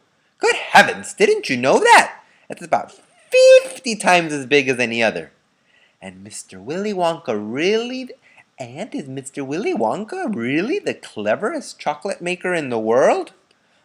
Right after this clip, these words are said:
My dear boy, said Grandpa Joe, raising himself up a little higher on the pillow, Mister Willy Wonka is the most amazing, the most fantastic, the most extraordinary chocolate maker the world has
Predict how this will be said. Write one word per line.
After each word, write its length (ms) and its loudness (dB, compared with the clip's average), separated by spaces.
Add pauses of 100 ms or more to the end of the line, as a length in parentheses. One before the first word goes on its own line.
(160)
My 160 -10
dear 400 4
boy, 440 6 (440)
said 180 -20
Grandpa 300 -12
Joe, 320 -8 (400)
raising 500 -6
himself 400 -4
up 180 -4
a 40 -10
little 260 -6
higher 300 -2
on 120 -6
the 80 -14
pillow, 420 -6 (680)
Mister 420 -6
Willy 380 0
Wonka 560 2
is 240 -6
the 140 -8
most 440 0
amazing, 600 -2 (280)
the 120 -12
most 420 -4
fantastic, 840 0 (460)
the 140 -10
most 440 0
extraordinary 1300 0
chocolate 640 0
maker 560 -2
the 160 -2
world 480 0
has 120 -10